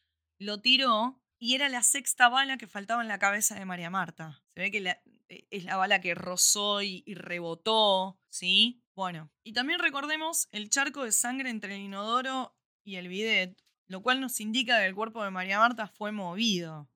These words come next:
porque pareciera que alguien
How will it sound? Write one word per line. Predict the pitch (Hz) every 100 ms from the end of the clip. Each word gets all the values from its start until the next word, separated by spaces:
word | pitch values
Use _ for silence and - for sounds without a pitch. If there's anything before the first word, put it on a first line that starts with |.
| _
porque | - 160 180 208 - _
pareciera | 170 165 160 - 220 202 185 180 214 _ _ -
que |
alguien | 190 196 196 190 196 -